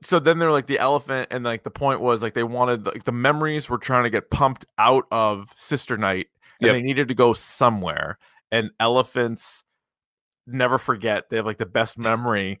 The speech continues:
Speaker 2: <laughs> Yeah.
Speaker 1: And that, like, Lady Trieu would want them somewhere, and that's, like, also her symbol. So I'm like, "I guess that makes sense." But
Speaker 2: Yeah.
Speaker 1: uh, so Sister Night to you at the very end of all of this,
Speaker 2: Mm-hmm.
Speaker 1: is she now Doctor Manhattan?
Speaker 2: No, I, I think she has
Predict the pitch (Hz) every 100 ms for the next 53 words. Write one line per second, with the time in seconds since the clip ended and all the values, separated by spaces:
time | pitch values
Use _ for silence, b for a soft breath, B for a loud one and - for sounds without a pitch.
0 | - 101 87 - 131 117 113 104 110 104
1 | - b 104 120 113 110 - 127 107 98
2 | 110 110 113 104 98 95 92 _ - -
3 | 101 120 127 143 - 123 120 113 113 110
4 | 110 101 107 104 - 110 120 131 127 117
5 | 110 - 110 107 - 90 85 - - -
6 | - - _ _ - B B B B 104
7 | - 147 - _ _ - 165 135 - 233
8 | 220 190 156 127 - 143 127 120 82 -
9 | 107 135 143 - - 127 127 120 - 107
10 | 104 98 98 - - 131 147 151 143 -
11 | 139 127 120 117 113 110 _ _ _ _
12 | _ - 113 113 110 98 101 - 101 95
13 | 98 82 50 - B B B 156 151 107
14 | - 139 151 135 143 160 - 165 151 131
15 | 123 117